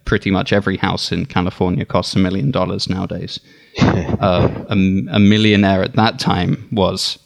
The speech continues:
Speaker 1: a true billionaire. It was, "You will never work ag-, you can own multiple properties with this money. You can own a railroad if you want. You, you are rich." It's,
Speaker 2: Mm.
Speaker 1: it's the,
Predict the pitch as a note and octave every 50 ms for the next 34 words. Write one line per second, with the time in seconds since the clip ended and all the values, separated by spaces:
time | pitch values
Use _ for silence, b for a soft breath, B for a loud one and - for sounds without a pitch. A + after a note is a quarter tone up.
0 | _ - F#2+ - - - - A#2+ G#2 F#2+ F2 E2+ E2 - _ _ _ _ _ _
1 | _ - G#2+ F#2+ F#2+ F#2 - C3+ C3+ - - - - _ _ _ _ - G2+ G2
2 | - G2 F#2 F#2 - - - - b b b b b b b b b b b _
3 | - A#2+ A2 G#2+ F#2+ G2+ F#2+ F#2+ F#2+ F#2 F#2 F#2+ - - - - - _ _ -
4 | G#2+ G2 F#2+ - - F#2 - - - A2 G#2+ - G#2+ G2+ F#2+ F#2 F#2 F2+ F2 -
5 | - _ - C#3+ G#2+ G#2 G2 F#2+ F#2+ F2+ - G#2 - G#2 G2+ - - F#2 F2+ -
6 | - - - F2+ E2+ - - F#2+ - - - - - F#2+ F#2 F2+ F2+ F2+ F2+ -
7 | - - G#2+ - A2 G2+ F#2+ F#2+ F#2 F2+ F#2 G2+ F#2+ F#2+ F#2 F2+ G2+ F#2+ F#2 E2+
8 | - G2+ - - - F2 F2+ F2 F2+ - - - - C3 F#2+ F#2+ F#2+ - - _
9 | D3 A2 G2+ F#2 F2+ F#2 - - G2 F#2+ F#2 - - - - - - - _ -
10 | - G#2+ F2 E2 D#2 D2 - - - - F#2+ - - - - G2+ F#2 F2+ F2 -